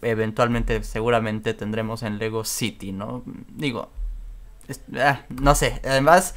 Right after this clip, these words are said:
además, o sea, la idea buena, pero además el set no está bonito, <laughs> no sé, como que hicieron, ah, pues hay que poner las piezas, algunos colores, pero en realidad,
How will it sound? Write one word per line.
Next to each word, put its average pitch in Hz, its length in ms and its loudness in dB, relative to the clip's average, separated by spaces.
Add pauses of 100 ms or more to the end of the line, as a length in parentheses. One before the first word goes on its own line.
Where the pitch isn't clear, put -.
(500)
además, 135 760 6 (140)
o 131 100 0
sea, 151 120 -2
la 214 60 4
idea 247 160 4
buena, 233 320 0
pero 113 240 -4
además 123 380 2
el 123 100 -4
set 135 140 -8
no 131 80 -2
está 120 160 -2
bonito, - 380 -10 (140)
<laughs> 180 180 4
no 185 140 8
sé, 165 240 4 (320)
como 147 240 8
que 160 220 10 (320)
hicieron, 156 480 10
ah, 294 240 10
pues 233 140 0
hay 240 80 6
que 233 100 0
poner 175 220 2
las 160 160 4
piezas, 180 460 2
algunos 139 360 2
colores, 151 480 2
pero 120 180 2
en 117 100 0
realidad, 127 640 2